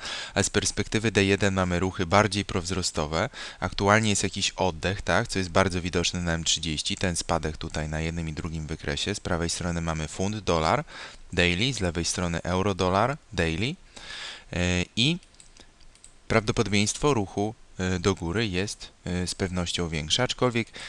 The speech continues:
jest, występuje tutaj również ryzyko fali A B C, szczególnie na funcie. Mamy pierwszy impuls, cofnięcie, drugi impuls.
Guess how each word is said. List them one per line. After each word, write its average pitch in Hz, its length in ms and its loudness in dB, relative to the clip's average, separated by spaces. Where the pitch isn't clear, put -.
jest, 110 340 2
występuje 120 520 2
tutaj 113 280 2
również 110 340 2
ryzyko 107 420 2
fali 107 280 4
A 98 60 4
B 95 120 4
C, 85 220 2
szczególnie 107 440 0
na 101 120 4
funcie. 87 520 0
Mamy 90 300 2
pierwszy 113 420 6
impuls, 160 580 0
cofnięcie, 92 640 -2
drugi 80 340 -4
impuls. 78 400 -4